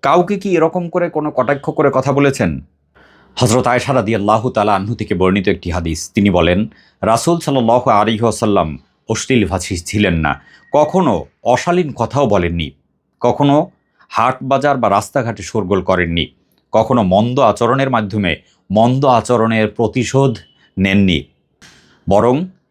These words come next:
তিনি ক্ষমা করে দিতেন এবং উপেক্ষা করতেন। তিরমিজির হাদিস, সম্মানিত ভাইরা। তাহলে আমরা দায়ীরা যাদের, যারা মানুষদেরকে সৎ পথের দিকে ডাকার চেষ্টা করছি, কোরআনের পথের দিকে ডাকার চেষ্টা করছি, আহ্বান করছি,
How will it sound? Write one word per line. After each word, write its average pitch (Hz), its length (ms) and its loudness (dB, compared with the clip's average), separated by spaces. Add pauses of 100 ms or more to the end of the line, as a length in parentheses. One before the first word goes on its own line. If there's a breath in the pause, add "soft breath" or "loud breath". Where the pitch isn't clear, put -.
(140)
তিনি 113 160 0
ক্ষমা 110 280 0
করে 160 200 2
দিতেন 175 420 0 (160)
এবং 98 280 -2
উপেক্ষা 107 380 -2
করতেন। 82 400 -6 (560)
তিরমিজির 107 400 2
হাদিস, 85 280 -4
সম্মানিত 92 360 -4
ভাইরা। 87 340 0 (460 loud breath)
তাহলে 170 180 2
আমরা 151 280 2
দায়ীরা 117 460 0
যাদের, 101 360 -2 (120)
যারা 104 220 0
মানুষদেরকে 101 800 -2 (200 soft breath)
সৎ 156 320 0
পথের 131 320 0
দিকে 110 180 -4
ডাকার 95 260 -2
চেষ্টা - 280 -8
করছি, 95 260 -4
কোরআনের 160 580 0
পথের 131 300 -4
দিকে 107 180 -4
ডাকার 95 380 -4
চেষ্টা 104 260 -6
করছি, 98 260 -4
আহ্বান 117 380 2
করছি, 92 360 -6